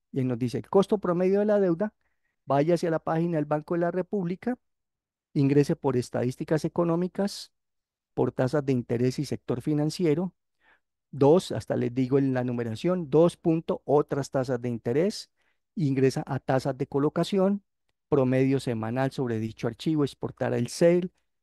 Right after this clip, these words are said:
al final de dicho reporte y obtener el promedio de la tasa porcentual ordinaria de los cincuenta y dos semanas de cada año a aplicar.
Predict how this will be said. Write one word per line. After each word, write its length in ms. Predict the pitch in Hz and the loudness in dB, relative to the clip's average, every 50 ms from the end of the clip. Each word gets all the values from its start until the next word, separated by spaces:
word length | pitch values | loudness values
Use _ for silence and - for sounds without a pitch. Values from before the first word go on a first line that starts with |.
| _ _ - | _ _ -6
al 120 | - 143 - | -4 -4 -2
final 300 | 135 131 131 127 123 123 | -2 -2 0 0 0 0
de 100 | 127 127 | 0 0
dicho 240 | 127 - - 160 | 0 -2 -4 -4
reporte 480 | 160 165 - - 170 151 151 - - 175 | -4 -4 -4 -2 -2 -2 -2 -2 -4 -2
y 140 | 160 143 139 | 0 2 0
obtener 420 | 131 - - - 123 117 120 123 | 0 0 -2 -6 -4 -4 -2 -2
el 120 | 139 131 - | -4 -4 -4
promedio 400 | - 120 113 117 117 117 123 131 | -6 -6 -4 -4 -2 -2 -2 -2
de 40 | |
la 140 | 120 113 107 | -2 -4 -4
tasa 340 | _ - 127 120 - - 117 | _ -4 -4 -4 -4 -6 -8
porcentual 640 | - - 143 135 127 - 127 117 - - 123 120 123 | -6 -4 -4 -4 -4 -4 -6 -6 -4 -4 -4 -2 -2
ordinaria 640 | 120 127 127 123 117 117 117 117 120 117 120 123 | -4 -4 -4 -4 -4 -4 -4 -4 -4 -4 -4 -4
de 140 | 123 127 120 | -4 -6 -6
los 160 | 117 117 - | -6 -6 -8
cincuenta 460 | - 120 110 - 113 113 107 - - | -8 -8 -8 -6 -6 -6 -6 -6 -10
y 40 | 117 | -8
dos 180 | 120 127 123 120 | -6 -4 -4 -4
semanas 400 | 143 123 120 127 123 123 123 - | -4 -4 -4 -4 -6 -6 -8 -8
de 120 | 120 120 | -10 -12
cada 280 | - 120 120 117 117 120 | -8 -6 -6 -4 -4 -6
año 280 | 120 127 123 120 117 | -6 -6 -6 -8 -8
a 40 | 117 | -10
aplicar. 420 | 117 - - 143 - - 170 - | -10 -12 -14 -10 -4 -4 -4 -4